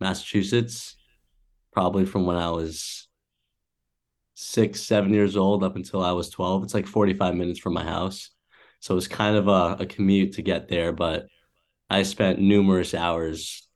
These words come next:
uh, throughout the summer, um, on half days, uh,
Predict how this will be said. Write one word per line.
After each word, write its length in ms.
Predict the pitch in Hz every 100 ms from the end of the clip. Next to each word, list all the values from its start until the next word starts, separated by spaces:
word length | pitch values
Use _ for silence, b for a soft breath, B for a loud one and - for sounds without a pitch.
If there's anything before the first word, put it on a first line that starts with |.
| -
uh, 260 | 85 82
throughout 320 | - 104 87 -
the 60 |
summer, 720 | - 92 87 87 87 82 80 _
um, 500 | - 87 80 78 78 - _ _ _ _ -
on 140 | 82
half 320 | 90 87 -
days, 580 | 87 82 82 80 - - - -
uh, 400 | 90 82 82 78